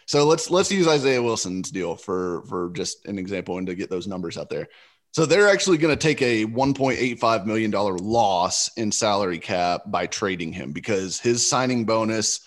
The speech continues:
the remainder of his signing bonus, which was about four and a half million, accelerates onto this year's,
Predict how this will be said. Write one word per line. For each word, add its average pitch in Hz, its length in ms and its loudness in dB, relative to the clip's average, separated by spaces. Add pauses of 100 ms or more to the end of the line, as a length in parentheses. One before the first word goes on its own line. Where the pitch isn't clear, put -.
(400)
the 117 120 2
remainder 160 340 4
of 160 80 4
his 156 140 2
signing 131 260 2
bonus, 120 340 0
which 117 160 -6
was 110 140 -6
about 110 260 0
four 120 140 0
and 120 60 2
a - 20 2
half 113 140 0
million, 110 280 0
accelerates 120 560 0
onto 113 220 0
this 107 240 -2
year's, 101 400 -2